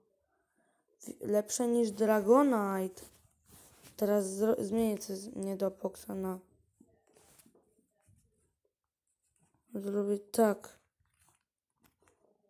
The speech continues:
Trzy tysiące, y, ko-, Coxbox.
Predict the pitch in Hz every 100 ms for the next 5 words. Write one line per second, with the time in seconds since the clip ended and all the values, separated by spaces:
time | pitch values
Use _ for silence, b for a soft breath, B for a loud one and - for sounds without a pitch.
0 | _ _ _ _ _ _ - - _ -
1 | - - 247 247 233 202 - 233 226 214
2 | 208 - - 240 233 226 - _ _ _
3 | _ _ _ _ _ _ _ _ _ _
4 | _ _ _ _ _ _ _ _ _ 208
5 | 202 202 202 196 - _ _ _ _ _
6 | _ _ _ _ _ _ _ _ _ _
7 | _ _ - 208 214 - _ _ - -
8 | 226 - - 190 - -